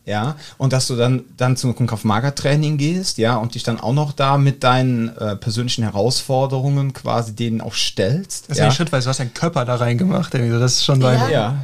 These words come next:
Speaker 2: Aber du sagst auch dann quasi so Training, so, so, so Selbstverteidigung ohne Stress, dann so ein bisschen wie Schwimmen lernen ohne Wasser, so auf YouTube, so, das ist ja ganz nett und alles, aber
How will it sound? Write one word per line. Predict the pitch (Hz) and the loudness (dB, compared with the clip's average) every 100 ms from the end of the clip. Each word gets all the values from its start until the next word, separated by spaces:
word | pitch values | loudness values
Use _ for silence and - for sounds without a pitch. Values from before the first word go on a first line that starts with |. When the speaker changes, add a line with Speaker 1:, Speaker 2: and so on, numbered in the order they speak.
| - - - - | -8 -20 -8 2
Speaker 2:
Aber | 135 | 2
du | |
sagst | 135 156 | 4 0
auch | 156 | 2
dann | 143 135 | 0 0
quasi | 143 120 | 0 0
so | |
Training, | 117 - 139 143 | 0 2 4 6
so, | 117 117 | 4 2
so, | 117 | 2
so | 113 | 0
Selbstverteidigung | 113 127 - 147 135 127 135 | 2 2 0 -2 0 0 2
ohne | 131 | 0
Stress, | 120 - 123 | 0 0 0
dann | 131 | 0
so | 120 | 0
ein | |
bisschen | 123 - 123 | 0 2 2
wie | 117 113 | 2 0
Schwimmen | - - 135 | 2 6 6
lernen | 123 123 | 6 4
ohne | 135 120 110 | 4 2 2
Wasser, | 131 - 127 151 - - | 2 4 2 0 -8 -12
so | - | -2
auf | 120 - | -2 2
YouTube, | 135 143 139 | 2 4 0
so, | 135 | 2
das | 117 | 2
ist | 123 | 2
ja | |
ganz | 123 180 - | 2 2 2
nett | 139 | 2
und | 139 | 2
alles, | 139 131 | 2 2
aber | - 123 | 2 2